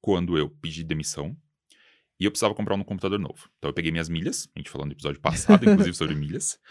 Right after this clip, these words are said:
Speaker 1: Peguei minhas milhas, fui pra Miami comprar um notebook, porque eu precisava comprar um notebook. Todo mundo sabe que notebook, principalmente da Apple, é muito mais barato lá fora.
Speaker 2: Sim.
Speaker 1: Então fui pra, fui pra Miami, comprei meu notebook,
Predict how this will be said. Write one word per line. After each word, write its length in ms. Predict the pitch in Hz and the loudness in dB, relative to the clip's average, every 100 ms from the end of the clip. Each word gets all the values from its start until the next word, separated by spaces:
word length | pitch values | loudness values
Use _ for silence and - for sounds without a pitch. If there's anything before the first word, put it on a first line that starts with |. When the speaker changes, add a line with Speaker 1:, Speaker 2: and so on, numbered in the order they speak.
| - - - | -20 -14 0
Speaker 1:
Peguei 160 | 139 | 2
minhas 160 | 147 165 | 2 2
milhas, 360 | 151 160 - - | 2 0 -2 -4
fui 120 | - | -4
pra 100 | 139 | 0
Miami 360 | 139 185 127 139 | 2 4 2 0
comprar 280 | - 139 127 | -4 -4 -4
um 40 | |
notebook, 340 | 127 - 127 127 | -6 -6 -8 -8
porque 120 | - | -8
eu 40 | |
precisava 160 | - 76 | -6 -4
comprar 180 | 80 82 | -4 -6
um 20 | |
notebook. 340 | 82 117 - - | -6 -8 -10 4
Todo 340 | 131 147 139 | 8 8 6
mundo 160 | 127 113 | 0 0
sabe 340 | - 95 98 147 _ | 2 0 0 -10 _
que 100 | 156 | -12
notebook, 440 | 98 - - 104 92 _ - | -12 -10 -8 -8 -10 _ -6
principalmente 260 | 95 92 | -4 0
da 140 | 113 90 | 4 4
Apple, 180 | - 120 | 4 -2
é 40 | |
muito 160 | 90 87 | -2 -4
mais 100 | 104 | -2
barato 220 | 78 - | -2 -2
lá 40 | |
fora. 200 | - - - | -8 -10 -14
Speaker 2:
Sim. 140 | - 156 | -16 -8
Speaker 1:
Então 180 | - 95 | -4 -4
fui 100 | - | -2
pra, 220 | - - - | -2 -2 -4
fui 100 | 95 | -4
pra 80 | 120 | -2
Miami, 260 | 165 143 - _ | 0 0 -4 _
comprei 180 | - - | -6 -2
meu 100 | 95 | 0
notebook, 420 | 98 139 151 - | 0 -2 -4 -6